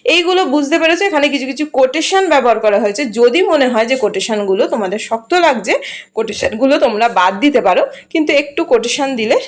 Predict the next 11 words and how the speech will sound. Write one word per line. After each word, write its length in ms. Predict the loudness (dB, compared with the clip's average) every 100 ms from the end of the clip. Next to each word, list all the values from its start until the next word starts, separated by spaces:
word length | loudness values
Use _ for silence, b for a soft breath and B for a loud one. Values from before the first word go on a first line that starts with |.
| -2
রচনার 440 | -2 0 -2 -2
পক্ষে 440 | -2 -4 -4 -4 -4 -4
কিন্তু 320 | -4 -2 -2
সেটা 300 | 0 -2 -2
ভালো। 360 | -2 -2 -4 -8 -16 -20 B B B B B
তারপরে 380 | 2 2 4 2
দেখো 220 | 2 -4
প্রস্তুতি। 600 | 0 0 0 -8 -14 -16 -20 b b b
লক্ষ্যে 320 | 0 0 2 2
পৌঁছাতে 440 | 2 2 2 0
হলে 260 | 2 2